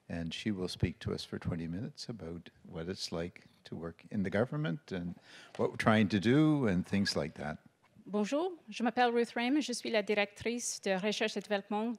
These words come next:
Speaker 2: du portefeuille T I C au Conseil national de recherche Canada. I'm delighted to be here with you today and to talk to you a little bit about what we're doing in photonics in the information communications technologies portfolio.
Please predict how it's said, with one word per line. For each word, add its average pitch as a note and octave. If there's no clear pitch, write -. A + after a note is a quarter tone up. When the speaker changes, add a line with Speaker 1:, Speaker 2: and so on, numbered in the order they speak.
Speaker 2:
du G3
portefeuille G3+
T A3
I G3
C B3
au G3
Conseil G#3
national F#3+
de F#3
recherche F#3+
Canada. E3+
I'm G#3+
delighted B3
to A#3+
be G#3+
here G3+
with G3
you G#3+
today G3+
and F#3+
to -
talk G3+
to A3
you G3+
a G3+
little B3+
bit C#4+
about A#3+
what A3+
we're D4+
doing C4
in A#3+
photonics A3
in G3
the F#3+
information G3+
communications F#3+
technologies G3
portfolio. A3+